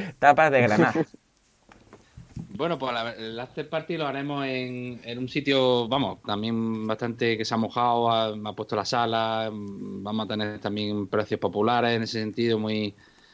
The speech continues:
Speaker 2: mm, y bueno, eh, el sitio está por, por en,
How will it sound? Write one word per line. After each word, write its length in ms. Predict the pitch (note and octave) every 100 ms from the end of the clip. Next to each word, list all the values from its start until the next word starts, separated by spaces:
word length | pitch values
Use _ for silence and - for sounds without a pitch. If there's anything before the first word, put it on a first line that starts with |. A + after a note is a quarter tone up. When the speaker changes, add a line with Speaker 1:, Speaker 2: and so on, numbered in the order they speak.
| - -
Speaker 2:
mm, 400 | G#2 G#2+ G#2+ G#2 -
y 240 | A2+ A2
bueno, 360 | G#2 C#3+ B2+ G#2+ G2+
eh, 540 | G#2 G#2+ G#2 G#2 G2+ C2+ G#1+
el 180 | - A2
sitio 280 | - C3+ C#3+
está 320 | C#3+ C#3+ C3+
por, 480 | C3+ B2+ B2 A#2+ A#2
por 200 | A2+ A2
en, 300 | A2 G#2+